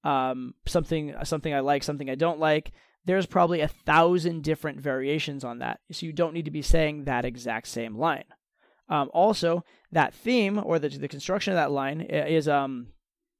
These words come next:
is what we call, like, a push-pull, which is having something positive and something negative next to each other, and there's an infinite number of those as well, all right? Your core idea in verbal game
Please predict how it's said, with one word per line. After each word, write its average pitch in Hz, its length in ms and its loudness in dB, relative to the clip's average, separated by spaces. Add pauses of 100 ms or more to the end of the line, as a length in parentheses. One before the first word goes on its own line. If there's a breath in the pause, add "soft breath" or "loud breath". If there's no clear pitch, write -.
(220)
is 160 100 2
what 165 80 0
we 156 80 -4
call, 143 180 0
like, 143 140 -2
a 139 40 -4
push-pull, 160 480 -2
which 151 160 -4
is 151 100 -4
having 143 280 0
something 143 280 -8
positive 135 380 -4
and 131 80 -12
something 135 260 -8
negative 165 320 0
next 143 180 -6
to 156 80 -8
each 143 140 -6
other, 127 260 -4 (320 loud breath)
and 156 160 0
there's 156 140 2
an 156 160 -4
infinite 160 400 -4
number 139 340 -6
of 131 360 -12
those 151 360 0
as 131 140 -6
well, 135 300 -6 (120)
all 135 80 -4
right? 143 160 -2
Your 147 140 -6
core 180 320 -2
idea 156 280 0
in 147 100 -4
verbal 139 280 -4
game 131 340 -8